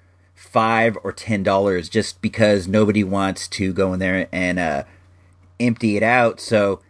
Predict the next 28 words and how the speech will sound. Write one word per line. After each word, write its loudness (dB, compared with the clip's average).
he'll 0
take 0
a -2
chance, 0
and -2
he's 0
at -6
the -10
flea -2
market 0
all -2
the -6
time, -2
and -2
he -2
has, 4
like, -4
bins 0
and -2
bins -4
and -6
boxes -6
and -8
boxes -4
just -4
full -2
of, 0
like, 2